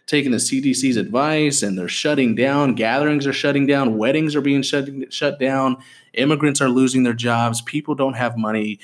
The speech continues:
People are being laid off. It is a tragedy.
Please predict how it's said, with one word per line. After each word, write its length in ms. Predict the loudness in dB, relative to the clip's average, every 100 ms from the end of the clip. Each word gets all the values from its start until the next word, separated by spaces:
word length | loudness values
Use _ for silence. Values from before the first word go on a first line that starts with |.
| -20 _
People 240 | -2 2
are 100 | 2
being 260 | 2 0 2
laid 200 | 0 2
off. 300 | 0 0 0
It 160 | 2
is 320 | 4 4 4
a 280 | 0 -4 -6 _ _ _ _ _
tragedy. 840 | -6 0 0 0 -2 -4 -6 -14